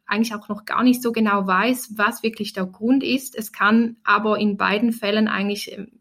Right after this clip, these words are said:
wenn man das mal so anschaut, eben wenn wir extrem viel Ballaststoffe essen, kann es eben sowohl zum Blähbauch, aber auch zu Blähungen führen.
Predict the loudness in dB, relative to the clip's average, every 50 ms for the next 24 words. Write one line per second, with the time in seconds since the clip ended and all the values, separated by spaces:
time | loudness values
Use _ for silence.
0 | _ _ -14 -10 -8 -6 -4 -4 -4 -6 -8 -6 -4 -4 -4 -2 -4 -4 -2 -2
1 | 0 0 0 0 0 0 -2 -2 -2 -4 -4 -2 0 0 2 2 0 0 -2 -4
2 | -6 -8 -4 0 2 4 4 4 4 4 0 -2 0 0 2 2 2 0 0 -4
3 | -6 -6 -8 -6 -6 -4 -4 -2 -2 -2 -4 -4 -6 -4 -4 -2 0 0 0 0
4 | 0 -2 -2 0 0 0 0 0 2 4 4 4 2 2 2 4 4 6 6 4
5 | 4 4 4 4 4 2 2 0 -2 0 0 0 0 -2 -2 -4 -8 -12 -8 -4
6 | -2 0 2 2 4 4 4 2 0 -2 -4 -2 -2 -4 -6 -8 -10